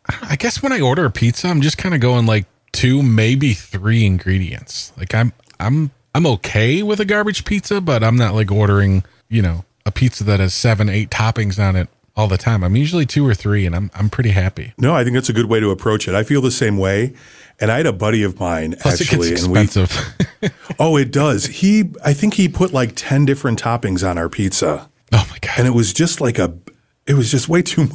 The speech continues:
Speaker 2: much.
Speaker 1: <laughs> Yeah.
Speaker 2: <laughs> Maybe a meat and two veggies, or two meats and a veggie. That's kind of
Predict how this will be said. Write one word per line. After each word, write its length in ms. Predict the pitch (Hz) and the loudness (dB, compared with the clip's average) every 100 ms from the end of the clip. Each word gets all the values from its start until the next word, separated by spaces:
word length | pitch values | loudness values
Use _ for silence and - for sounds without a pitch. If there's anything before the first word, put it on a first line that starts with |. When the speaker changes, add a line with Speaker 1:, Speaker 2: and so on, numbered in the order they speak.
| - | -2
Speaker 2:
much. 400 | 190 - - - | -4 -4 -6 -2
Speaker 1:
<laughs> 0 | |
Yeah. 140 | 123 - 175 - | -2 -2 -6 -8
Speaker 2:
<laughs> 80 | - - - - - - - - - _ _ _ _ _ _ - | -8 -6 -6 -8 -6 -8 -8 -14 -14 _ _ _ _ _ _ 0
Maybe 260 | 131 135 151 | 2 2 0
a 60 | |
meat 300 | 113 131 170 | 2 0 0
and 120 | 139 120 | 0 0
two 220 | 165 143 | 0 2
veggies, 640 | 123 110 92 76 69 - - | 2 0 -2 -6 -8 -10 -6
or 380 | 110 131 170 190 | -2 0 2 -2
two 360 | - - 180 | -4 0 2
meats 540 | 175 175 185 - - - _ _ _ | 4 2 0 -4 -8 -10 _ _ _
and 220 | 101 135 | -2 0
a 40 | 151 | 2
veggie. 520 | 165 165 180 214 214 - _ _ _ _ _ _ _ _ - | 0 2 0 0 -4 -14 _ _ _ _ _ _ _ _ -8
That's 220 | 120 - | -8 -6
kind 180 | 160 113 | -4 -4
of 300 | 139 - | -6 -12